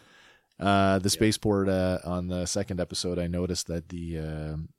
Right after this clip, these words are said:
Speaker 1: the same model of droid that Jabba used in the basement of the palace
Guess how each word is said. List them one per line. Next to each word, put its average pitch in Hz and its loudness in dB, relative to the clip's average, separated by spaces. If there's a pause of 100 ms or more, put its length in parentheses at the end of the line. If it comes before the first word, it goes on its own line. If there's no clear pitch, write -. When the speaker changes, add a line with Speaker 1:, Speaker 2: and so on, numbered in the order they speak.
Speaker 1:
the 87 -6
same 92 0
model 87 0
of 85 -6
droid 85 -2
that 80 -6
Jabba 85 -2
used 82 -8
in 82 -6
the 78 -4
basement 82 -6
of 76 -8
the 78 -8
palace 80 -4